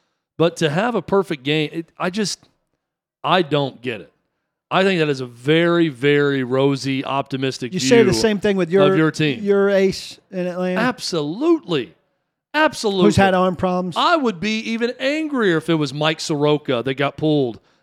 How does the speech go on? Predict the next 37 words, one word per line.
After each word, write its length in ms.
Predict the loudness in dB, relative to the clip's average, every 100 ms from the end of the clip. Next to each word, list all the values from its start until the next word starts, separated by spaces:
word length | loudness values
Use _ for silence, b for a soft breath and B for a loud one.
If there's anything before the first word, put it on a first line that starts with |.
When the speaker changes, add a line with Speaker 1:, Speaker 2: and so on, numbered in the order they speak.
| 0
Speaker 1:
after 280 | 0 2
eighty 240 | 2 2 0
pitches 340 | 0 0 -2
and 40 | -4
he 20 |
had 80 | -4
a 40 |
perfect 360 | -4 -6 -6 -6
game 260 | -6 -6
going. 260 | -8 -10 -6
Speaker 2:
And 140 | -2
he 80 | -2
did 200 | 0 0
have 200 | -2 -4
arm 180 | -8 -10
problems. 320 | -14 -18 -10
Speaker 1:
Yeah, 300 | -6 -6 -6
well, 140 | 0 0
he's 180 | 2
had, 160 | 0 0
he 80 | -2
had 100 | -4
a, 100 | -6
he 100 | -8
tore 220 | -8 -4 -6
his 80 |
Achilles 600 | -6 -6 -6 -6 -14 -20 _ _ _ _ -10
a 80 | -6
year 220 | -4 -6
ago. 260 | -4 -4
But, 140 | -2 -2
he, 80 | -2
I 20 |
mean, 140 | -4
he, 80 | -4
th-, 200 | -6 -14 _
look, 280 | -4 -4